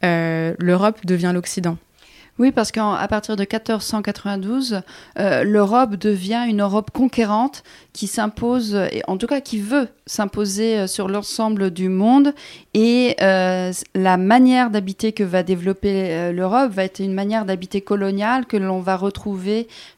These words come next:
Speaker 2: euh, dans les Amériques et qui va fonder les sociétés esclavagistes, euh, américaines.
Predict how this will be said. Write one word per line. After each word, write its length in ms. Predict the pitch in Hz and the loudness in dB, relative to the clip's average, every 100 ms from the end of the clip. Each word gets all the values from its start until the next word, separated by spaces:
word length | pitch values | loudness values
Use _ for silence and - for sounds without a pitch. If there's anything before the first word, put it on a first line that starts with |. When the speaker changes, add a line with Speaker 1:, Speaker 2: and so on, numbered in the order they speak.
| - | -8
Speaker 2:
euh, 840 | 185 165 160 - - 151 - - - - | -4 -4 -4 -6 -6 -8 -8 -10 -12 -4
dans 180 | 180 | 0
les 200 | 196 196 | 2 2
Amériques 640 | 196 190 185 214 285 285 - | 0 0 -2 0 -2 -2 -8
et 140 | 208 | -6
qui 180 | 196 - | -8 -10
va 160 | 190 190 | -4 -4
fonder 460 | 190 277 277 285 285 _ | -2 0 2 0 -4 _
les 80 | 196 | -10
sociétés 640 | - 202 - 196 220 220 | -8 -6 -6 -8 -4 -4
esclavagistes, 880 | 202 - 208 185 190 175 208 220 - | -4 -6 -8 -4 -6 -6 -8 -8 -8
euh, 400 | 196 175 175 175 - | -6 -6 -6 -8 -6
américaines. 720 | 196 196 190 190 196 180 175 | -4 -2 -2 -4 -4 -6 -6